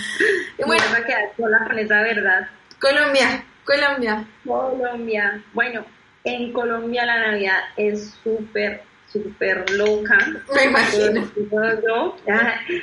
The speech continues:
Speaker 2: también empezamos con la decoración como yo creo que, uy, hijo madre, uno no se espera nada. Uno <laughs> comienza como desde finales de octubre. Eh, para comenzar con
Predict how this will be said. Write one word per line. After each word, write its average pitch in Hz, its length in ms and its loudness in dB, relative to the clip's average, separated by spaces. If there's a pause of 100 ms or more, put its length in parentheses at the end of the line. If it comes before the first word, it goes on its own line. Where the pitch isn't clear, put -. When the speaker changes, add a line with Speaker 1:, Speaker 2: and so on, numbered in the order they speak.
(260)
Speaker 2:
también 233 280 2
empezamos 233 480 0
con 240 160 -4
la 247 160 0
decoración 220 600 0
como 233 400 -4
yo 185 180 -2
creo 220 280 -4
que, 233 480 -2
uy, 247 80 -6
hijo 214 160 -6
madre, 202 420 0
uno 190 140 -4
no 220 160 -4
se 247 120 -4
espera 247 440 -2
nada. 202 480 2 (160)
Uno 233 480 0
<laughs> - 0 -
comienza 208 420 -2
como 240 260 -2
desde 220 260 0
finales 196 440 -2
de 226 100 0
octubre. 202 480 -4 (960)
Eh, 196 300 -2
para 220 300 2
comenzar 220 400 -2
con 226 100 -10